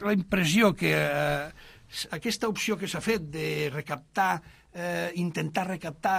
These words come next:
mil milions de, d'euros, doncs perquè així les retallades no tinguin de ser els quatre mil milions, sinó siguin teòricament, no hagin de ser més que els tres mil, o sigui, la,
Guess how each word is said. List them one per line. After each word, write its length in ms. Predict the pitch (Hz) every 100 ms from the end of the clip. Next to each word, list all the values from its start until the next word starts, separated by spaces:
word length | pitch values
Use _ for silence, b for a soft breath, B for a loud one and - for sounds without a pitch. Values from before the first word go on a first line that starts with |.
| 170
mil 240 | 180 196
milions 560 | 190 175 175 185 160 143
de, 500 | 147 147 143 139 131 B B
d'euros, 540 | 139 208 175 123 - - B B -
doncs 240 | 151 -
perquè 240 | 165 147 160
així 240 | - 190
les 400 | 180 175 175 160
retallades 560 | 170 160 160 180 156 151
no 80 |
tinguin 260 | 147 160 160
de 80 | 156
ser 140 | 160
els 80 | - -
quatre 180 | 156 160
mil 160 | 156 156
milions, 320 | 156 214 180
sinó 240 | 151 143
siguin 320 | 151 147 147 - -
teòricament, 560 | - 147 147 139 151 160
no 80 | 160
hagin 240 | 143 151
de 160 | 151 -
ser 80 |
més 160 | 175 151
que 160 | - 139
els 80 |
tres 240 | - 151 156
mil, 160 | 202
o 340 | 285 - - -
sigui, 280 | 165 151 139
la, 160 | 135